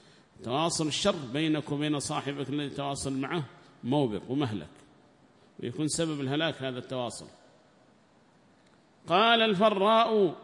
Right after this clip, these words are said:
"وجعلنا تواصلهم في الدنيا مهلكا لهم في الآخرة". والبين، والبين على هذا القول التواصل،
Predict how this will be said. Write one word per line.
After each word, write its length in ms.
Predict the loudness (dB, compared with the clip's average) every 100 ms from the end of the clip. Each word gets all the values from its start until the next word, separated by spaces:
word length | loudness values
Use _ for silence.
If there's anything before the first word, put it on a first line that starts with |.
| 0
"وجعلنا 760 | 2 4 6 6 6 4 4
تواصلهم 840 | 2 2 4 4 4 4 6 6 4
في 100 | 2
الدنيا 440 | 0 -2 2 2
مهلكا 640 | 4 2 2 2 0 0 -4 -16 -20 -10
لهم 340 | 0 2 2 2
في 80 |
الآخرة". 680 | 2 4 4 4 2 0 -4 -10 -20 -20 -20 -20 -8
والبين، 800 | -2 0 2 2 4 4 0 -6 -14 -20 -20 -20 -20 -20 -20 _ _ -20 _ _ _ _ _ -10
والبين 800 | 0 2 2 4 2 4 4 2
على 280 | 2 4 4
هذا 400 | 6 6 6 6
القول 440 | 4 4 2 2
التواصل، 640 | -2 2 4 4 2 -2